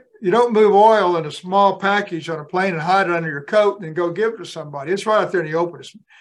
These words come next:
you move oil by hundreds of thousands of gallons at a time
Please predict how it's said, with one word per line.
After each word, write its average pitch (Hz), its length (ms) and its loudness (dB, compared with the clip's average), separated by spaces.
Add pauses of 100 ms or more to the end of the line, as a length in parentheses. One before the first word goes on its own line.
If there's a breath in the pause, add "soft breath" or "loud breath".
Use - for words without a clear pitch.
(140)
you 175 100 0
move 214 320 4
oil 214 300 6
by 151 300 -2 (420 soft breath)
hundreds 233 380 2
of 180 120 -6
thousands 185 480 0
of 160 80 -10
gallons 175 420 -4
at 147 80 -12
a 135 40 -18
time 156 380 -4